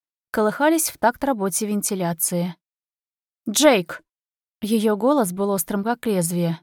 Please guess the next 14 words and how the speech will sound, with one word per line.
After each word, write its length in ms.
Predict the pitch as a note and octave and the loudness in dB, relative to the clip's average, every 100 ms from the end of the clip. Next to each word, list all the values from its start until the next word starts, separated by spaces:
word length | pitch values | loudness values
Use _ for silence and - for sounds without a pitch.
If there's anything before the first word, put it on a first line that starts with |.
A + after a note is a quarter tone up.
| _ C#4 | _ 2
«Мы 120 | C#4 | 4
что-то 300 | - C#4+ C4+ | 4 2 4
поймали». 640 | D4 D4+ B3+ F3 E3+ E3+ _ _ _ _ _ _ _ - | 6 6 6 4 0 -2 _ _ _ _ _ _ _ -2
«Это 320 | G#3 F#3 G3+ | 2 4 4
похоже 400 | G#3+ G3+ G#3+ G#3+ | 2 4 2 4
на 120 | A3+ | 2
тот 160 | A3+ A#3 | 2 0
сигнал 520 | - C4+ C#4 E4 G3+ | 0 4 8 8 8
с 60 | F3+ | 6
заброшенного 760 | A3 A#3 A3 - G#3 F#3+ F#3+ | 2 4 2 2 0 0 0
ретранслятора 760 | G3+ B3 B3+ - C#4+ - F#3 F3+ | 2 2 2 4 4 2 0 -2
в 120 | - | -4
поясе 440 | A#3 F#3+ F3 - G#3 | -2 0 0 0 0
Астреи», 720 | A3+ - B3 G#3+ E3+ E3 | 0 0 0 0 0 0